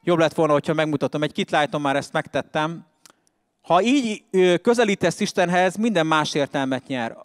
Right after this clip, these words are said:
A, a Szent Szellem nem egy erő lesz számodra, hanem az a személy, aki az Isten természetét és a szeretetét közvetíti neked. És nem azért akarod birtokolni a Szent Szellemet, hogy nagy legyél az egyházban,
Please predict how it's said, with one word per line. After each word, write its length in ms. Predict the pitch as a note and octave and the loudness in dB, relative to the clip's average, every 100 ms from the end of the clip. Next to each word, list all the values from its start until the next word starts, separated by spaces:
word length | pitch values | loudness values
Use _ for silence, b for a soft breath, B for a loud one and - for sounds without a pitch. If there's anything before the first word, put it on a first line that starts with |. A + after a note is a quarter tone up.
| - | -4
A, 80 | C#3 C#3+ - - | 0 2 0 -8
a 360 | - C#3 C3+ C#3 | -4 0 2 0
Szent 260 | - G#3 A3 | 0 -2 0
Szellem 220 | F3+ F3 | -2 0
nem 140 | F#3+ | 0
egy 140 | E3+ E3+ | -2 0
erő 320 | E3+ D#3+ D3 | 0 2 2
lesz 200 | C#3 B2+ | 0 -4
számodra, 440 | - C#3 C3+ C#3 C#3 | -4 -4 -2 -4 -2
hanem 200 | D3 D#3+ | -2 -2
az 100 | D3+ | -4
a 60 | |
személy, 320 | C#3+ D#3+ D3 | -4 -6 -2
aki 200 | C#3 - | -4 -4
az 100 | C#3 | -6
Isten 320 | D3 - C#3+ C3 | -6 -6 -6 -2
természetét 600 | D3 C#3+ C#3 D3 C3 A#2+ | -2 -2 -4 -6 -10 -12
és 120 | B2 | -12
a 60 | C3 | -8
szeretetét 560 | C#3+ B2+ C3 A#2 A#2+ | -6 -6 -8 -10 -12
közvetíti 560 | - A2+ A2 - G#2+ G#2+ | -10 -8 -8 -10 -14 -12
neked. 340 | G#2+ - F2+ - _ _ _ _ _ _ _ _ _ _ _ | -12 -14 -20 -20 _ _ _ _ _ _ _ _ _ _ _
És 120 | D#3+ | -12
nem 200 | - A3 | -2 2
azért 240 | A3+ F#3 F3+ | 4 4 2
akarod 320 | F3+ F3 D#3 | 4 2 2
birtokolni 560 | F3 F3+ E3+ - D3+ D3 | 0 0 -2 0 0 0
a 60 | |
Szent 280 | C3 E3 D3+ | -2 -4 -4
Szellemet, 400 | D#3+ C#3+ C#3 C3+ | -2 -2 -2 -2
hogy 140 | C#3 | -4
nagy 240 | C#3+ D#3 C#3 | 0 0 2
legyél 300 | C#3 B2+ B2 | -2 0 -2
az 140 | A#2 | -2
egyházban, 760 | A#2+ - A#2+ A#2 B2+ C#3 F3 | -4 -6 -6 -6 -4 -6 -6